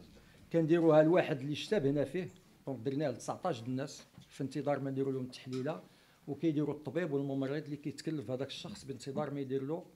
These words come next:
ياخذ منه العينه ويصيفطها للمختبر، وكيديروه الناس اللي في المختبر. ان في هذه الحاله الراهنه حنا ما نصحناش بهذا الشيء.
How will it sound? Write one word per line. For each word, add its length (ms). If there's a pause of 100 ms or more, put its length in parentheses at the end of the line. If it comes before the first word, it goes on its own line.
(300)
ياخذ 220
منه 200
العينه 420
ويصيفطها 380
للمختبر، 400 (200)
وكيديروه 420
الناس 240
اللي 100
في 80
المختبر. 480 (840)
ان 180
في 120
هذه 80
الحاله 280
الراهنه 360
حنا 160
ما 100
نصحناش 440
بهذا 140
الشيء. 240